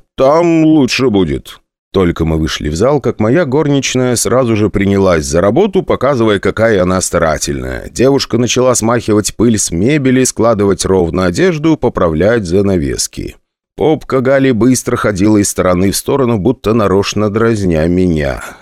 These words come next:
Быстро учится дамочка. Потом я даже отправил её и в коридор, и в ванную.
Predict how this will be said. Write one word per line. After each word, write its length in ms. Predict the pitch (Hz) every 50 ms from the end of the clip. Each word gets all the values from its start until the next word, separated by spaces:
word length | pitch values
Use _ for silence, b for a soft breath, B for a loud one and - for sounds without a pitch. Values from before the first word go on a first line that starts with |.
| _ -
Быстро 640 | 76 78 98 135 175 175 139 123 - - - 170 180
учится 500 | 160 - 95 - - 127 - - 98 90
дамочка. 840 | 85 101 120 104 80 71 62 - - - - - 53 53 52 - - _
Потом 380 | - - 57 - - 101 131 147
я 100 | 135 131
даже 300 | 123 120 135 131 120 123
отправил 440 | 117 - - - 117 139 139 127 117
её 340 | 110 101 104 104 117 135 127
и 120 | 123 123
в 80 | - -
коридор, 480 | - 113 117 113 98 90 98 120 120
и 80 | 117 123
в 80 | 113
ванную. 600 | 85 73 73 71 71 71 69 65 64 60 60 58